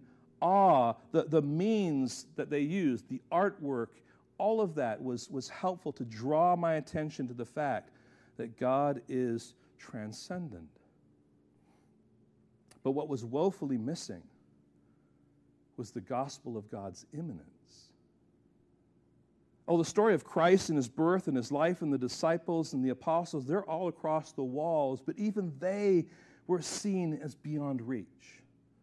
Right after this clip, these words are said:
You were just kept at a distance from God without any hope of anything more. You could pray to one of the Old Testament saints. They have these little places you can go and you can,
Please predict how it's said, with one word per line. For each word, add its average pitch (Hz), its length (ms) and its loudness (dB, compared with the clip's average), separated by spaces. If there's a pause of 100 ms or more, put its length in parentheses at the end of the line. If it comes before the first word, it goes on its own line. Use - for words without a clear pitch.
(840)
You 180 80 6
were 196 80 8
just 190 240 -2
kept 233 320 0
at 202 100 4
a 185 40 4
distance 175 440 0
from 165 200 -4
God 160 280 2
without 185 420 2
any 214 160 0
hope 196 440 -2 (460)
of 180 120 0
anything 208 420 0
more. 202 420 4 (160)
You 196 120 2
could - 200 2
pray 226 380 0
to 220 160 0
one 220 240 4
of 196 140 2
the 190 80 2
Old 208 280 0
Testament 202 520 -2
saints. 233 360 0
They 190 120 0
have 202 180 4
these 185 160 0
little 202 300 6 (240)
places 196 320 2
you 190 120 -2
can 190 180 -2
go 196 380 4
and 165 120 0
you 202 80 -2
can, 160 240 -2